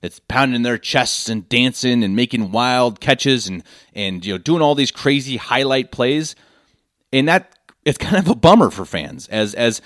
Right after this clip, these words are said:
as Dom is gonna talk about here in the next segment.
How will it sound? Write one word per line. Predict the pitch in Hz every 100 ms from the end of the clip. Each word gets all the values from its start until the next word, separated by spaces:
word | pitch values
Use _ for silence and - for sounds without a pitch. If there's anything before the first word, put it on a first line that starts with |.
| - _
as | - 123 107
Dom | 123 135 135
is | 117
gonna | 117
talk | 104 120 110
about | 107
here | 107 113
in |
the | 101
next | 98 -
segment. | 170 170 85